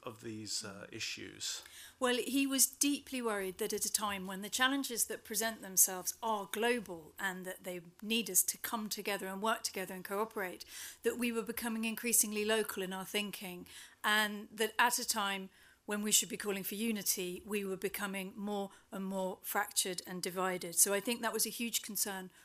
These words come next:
Speaker 2: for him, and one that you'll find all the way through the book. If you had to sum up this book, I would say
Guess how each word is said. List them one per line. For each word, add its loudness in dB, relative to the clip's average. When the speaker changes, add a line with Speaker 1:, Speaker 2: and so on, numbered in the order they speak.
Speaker 2:
for -2
him, -4
and -6
one -2
that -6
you'll -2
find -2
all 2
the -2
way 0
through -4
the -4
book. -4
If 0
you 4
had 4
to 6
sum 10
up 2
this 2
book, -2
I 2
would 0
say 2